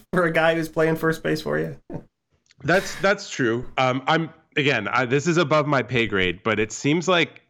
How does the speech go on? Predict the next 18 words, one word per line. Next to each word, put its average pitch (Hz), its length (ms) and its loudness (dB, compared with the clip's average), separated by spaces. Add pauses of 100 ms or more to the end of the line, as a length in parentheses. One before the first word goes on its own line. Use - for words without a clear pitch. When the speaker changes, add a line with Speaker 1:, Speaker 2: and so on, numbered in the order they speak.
(140)
Speaker 2:
he - 420 -12
can 117 180 -2
get 110 280 -2
beat 107 340 -2
by 98 260 2
velocity, 101 920 0
especially, 107 480 -2
like, 95 280 0 (120)
velocity 92 600 -2
high. 98 380 0 (360)
Um, 87 380 -2 (1040)
kinda, 107 440 -2
yeah, 104 340 0 (180)
he 107 220 -6
seems 117 340 -2
to 98 300 0 (760)
struggle 98 560 -2
and 92 160 -4